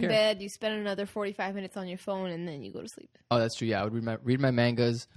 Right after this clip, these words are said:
Speaker 1: look at some Instagram posts, and then go to bed. But I have to say, last week you decided to do some of your skincare routine on my face, and I have to admit, it was phenomenal.
Speaker 2: <laughs>
Speaker 1: It felt great.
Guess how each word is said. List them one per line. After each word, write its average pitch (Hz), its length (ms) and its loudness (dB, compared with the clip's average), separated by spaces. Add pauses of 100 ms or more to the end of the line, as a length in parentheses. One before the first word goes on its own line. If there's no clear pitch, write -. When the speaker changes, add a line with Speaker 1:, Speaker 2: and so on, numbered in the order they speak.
(160)
Speaker 1:
look 117 200 -2
at 123 120 2
some 117 400 2
Instagram 117 480 0
posts, 113 400 2
and 104 80 -8
then 98 120 -8
go 98 80 -4
to 92 60 -6
bed. - 180 -10 (400)
But - 260 4 (1700)
I - 40 -4
have 123 160 0
to 165 100 -2
say, 104 300 -4 (500)
last 117 320 -4
week 139 240 -2
you 127 60 -2
decided 107 480 0 (100)
to 107 340 -2 (220)
do 120 220 0
some 117 240 -4
of 110 100 -6
your 110 140 -2 (160)
skincare 135 520 0
routine 101 300 -4
on 98 120 -4
my 95 100 -4
face, 120 500 -4
and 123 100 -6
I 113 60 -2
have 117 160 0
to - 80 -2
admit, 107 260 -4 (1080)
it - 60 -4
was 104 100 -2
phenomenal. 95 380 -4 (340)
Speaker 2:
<laughs> 277 60 -6 (280)
Speaker 1:
It - 100 0
felt 120 240 2
great. 113 300 0